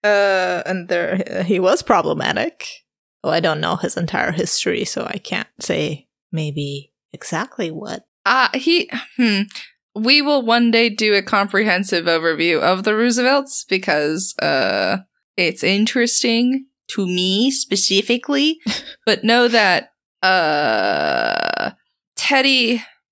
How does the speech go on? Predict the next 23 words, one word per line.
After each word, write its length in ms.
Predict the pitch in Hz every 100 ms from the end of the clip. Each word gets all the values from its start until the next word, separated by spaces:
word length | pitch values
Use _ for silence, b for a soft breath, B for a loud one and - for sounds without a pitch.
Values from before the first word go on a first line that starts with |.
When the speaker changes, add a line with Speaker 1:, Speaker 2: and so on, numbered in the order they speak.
| _
Speaker 2:
held 360 | - 240 226 208
on 220 | 202 208
to 140 | 214
some 400 | 208 - 180 190
weird 480 | 185 185 180 180 180
beliefs 960 | 180 165 156 151 147 - - - - - _ _
about 760 | 190 175 175 165 160 160 147 - _ _ _ -
machismo 1500 | 196 196 196 185 190 - 220 214 196 185 190 180 175 170 165 b b b b _
and 300 | 190 185 185
what, 380 | 175 180 175 - _
uh, 420 | 175 170 156 151 - -
a 60 |
man 460 | 180 180 170 180 202
was 160 | 214
supposed 400 | - - 214 - -
to 80 |
do, 540 | 214 220 220 220 226 233 -
and 760 | 180 175 165 160 156 143 185 - _ _ -
it 220 | 180 -
carried 340 | - 190 180 175
into 260 | 180 185 185
his 200 | 180 -
presidency, 1000 | - 185 190 202 220 220 - 233 220